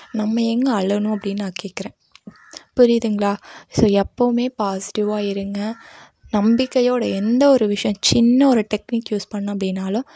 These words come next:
நம்பிக்கையோட செய்யுங்க. கோவம், வருத்தம் அப்படின்றதெல்லாம் எல்லாத்தையுமே மூட்டை கட்டி வச்சிருங்க. அது நமக்கு தேவையே இல்ல.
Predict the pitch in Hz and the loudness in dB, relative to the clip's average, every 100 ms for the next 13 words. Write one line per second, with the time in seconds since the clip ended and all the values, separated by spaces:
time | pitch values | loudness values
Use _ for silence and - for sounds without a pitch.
0 | - _ _ 202 196 220 233 214 202 220 | -20 _ _ 0 4 4 2 2 0 0
1 | 240 - 190 180 185 214 - _ - - | -2 -4 -4 -4 -6 -8 -10 _ -20 -20
2 | _ _ - _ - _ - - - 247 | _ _ -20 _ -20 _ -20 -12 4 8
3 | 233 233 214 214 208 208 - 214 214 208 | 8 4 0 2 0 0 -4 -4 -2 -2
4 | 214 202 202 214 269 - - _ 208 202 | -2 -4 -2 0 0 -4 -20 _ 2 4
5 | 220 - 247 233 208 220 - 208 214 190 | 4 2 2 2 0 -2 -6 -4 -4 -4
6 | - 202 202 220 214 196 190 226 - 214 | -6 -6 -4 -2 -2 -4 -4 -6 0 2
7 | 220 220 220 214 208 196 214 | 2 2 0 -2 -4 -4 -6